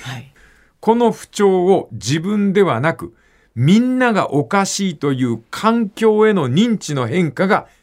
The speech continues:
Speaker 2: 狂気の始まりである。つまり、世界の見え方が変だっていうのは、私が変だと思わずに、世界が変だと思った瞬間にこの病気はスタートしているという。
Speaker 1: はい。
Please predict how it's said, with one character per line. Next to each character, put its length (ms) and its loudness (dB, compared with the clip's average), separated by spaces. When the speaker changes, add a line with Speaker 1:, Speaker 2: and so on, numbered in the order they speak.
Speaker 2:
狂 220 2
気 140 -6
の 80 -2
始 240 -8
ま 100 -2
り 100 -10
で 140 -18
あ 60 -20
る。 60 -20
つ 100 -6
ま 60 2
り、 180 -2
世 160 -6
界 220 -4
の 80 -4
見 160 0
え 80 2
方 180 -2
が 80 -6
変 220 -2
だ 80 -12
っ 40 -20
て 80 2
い 160 0
う 140 2
の 320 -6
は、 300 -4
私 520 -2
が 140 0
変 260 0
だ 140 -2
と 120 -2
思 200 0
わ 120 0
ず 120 -6
に、 120 -8
世 240 0
界 280 0
が 100 0
変 240 2
だ 140 0
と 100 0
思 160 2
っ 80 -6
た 140 -2
瞬 200 -4
間 160 -2
に 120 0
こ 160 -4
の 120 0
病 200 2
気 120 -6
は 60 2
ス 140 -8
タ 100 2
ー 60 -2
ト 100 -10
し 120 -16
て 100 -12
い 100 -12
る 120 -16
と 120 -20
い 140 -20
う。 80 -20
Speaker 1:
は 400 -18
い。 160 -18